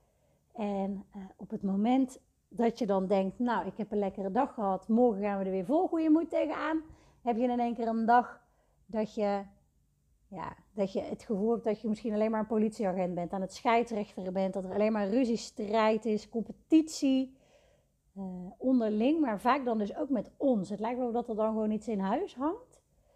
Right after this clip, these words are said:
waardoor dat de energie en de sfeer heel erg gespannen is en ze weinig van elkaar, eh, kunnen hebben, maar ook weinig van ons, eh, kunnen hebben. En, eh, nou ja, als dan je eigen lontje redelijk kort is, bijvoorbeeld omdat je slecht hebt geslapen of dan,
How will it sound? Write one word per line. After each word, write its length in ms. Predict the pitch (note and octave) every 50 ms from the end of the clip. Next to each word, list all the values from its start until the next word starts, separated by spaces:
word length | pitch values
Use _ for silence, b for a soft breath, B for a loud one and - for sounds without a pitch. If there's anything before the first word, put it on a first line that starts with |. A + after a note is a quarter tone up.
| b b b b b b
waardoor 240 | b A3+ A3 A#3 A#3
dat 120 | A#3 A3
de 120 | - A#3+ -
energie 500 | A#3 G#3+ G#3 G#3 G3+ G3+ F#3 B3+ D4+ F4
en 100 | E4 C4+
de 80 | A3+
sfeer 420 | G#3+ - - A#3+ A#3+ B3+ B3+ B3+ B3
heel 240 | B3 C4+ D4+ D4+ C4+
erg 140 | B3 A3
gespannen 540 | - A#3 - - - - C#4+ C#4+ C#4+ C#4 C#4+
is 200 | D4 D4 - -
en 180 | - A3+ A3+ G#3+
ze 100 | G#3 A3
weinig 320 | G#3+ A#3 C4 D4 D4 C#4+
van 160 | - - C4
elkaar, 440 | A#3+ A3+ - A#3 A#3 A3+ A3+ A3 G#3
eh, 460 | G#3+ G#3+ G#3+ G#3+ G#3+ G#3+ G#3+ G#3+ G#3+ -
kunnen 240 | - A3+ A3 G#3+ G3
hebben, 320 | G#3 B3+ D4 D#4+ E4 F#4 A#4+ - - _ _ _ b b b b b b b b
maar 140 | D4+ -
ook 100 | C4+ A#3+
weinig 340 | G#3+ G#3 A#3+ C4+ C#4 C4 -
van 220 | - - A#3+ A3+ -
ons, 380 | - B3+ B3+ C4 A#3+ - -
eh, 160 | G#3 F#3 F3+ F3+ F3+
kunnen 300 | - G#3+ F#3+ F#3+ E3+ E3
hebben. 240 | E3+ E3+ F3+ A3+ - - - _ _ _ _ _ _ _ _ _ _ _ _ _ _
En, 280 | - - G3+ F#3+ F#3+ F#3 F#3
eh, 380 | F#3 F3+ F3+ F3+ F#3 G3 G3+ B3
nou 100 | B3 G#3
ja, 120 | E3+ - - -
als 120 | G#3+ G#3 F#3+
dan 160 | G#3 G3+ G3+
je 80 | G3+ G#3+
eigen 320 | - C4 E4+ F4 F4+ E4+
lontje 520 | D#4+ E4 D#4 D4 D4 D#4 C#4+ C#4 C#4 C#4 C4
redelijk 360 | B3 C#4 C#4 C#4 C4+ C4 C4+
kort 220 | - D4 C#4+ C#4
is, 80 | C#4 -
bijvoorbeeld 300 | G#3 F#3+ F#3 F#3+ F#3 -
omdat 180 | G3 F#3 F3+ -
je 60 | -
slecht 220 | - F#3 F3 -
hebt 180 | - - - _
geslapen 720 | - G#3+ - C4+ C4 C4+ C#4 C#4+ C#4 - C#4 C#4 C#4 C#4
of 100 | B3+ G3
dan, 280 | F#3 G3 F#3 F3+ G#3+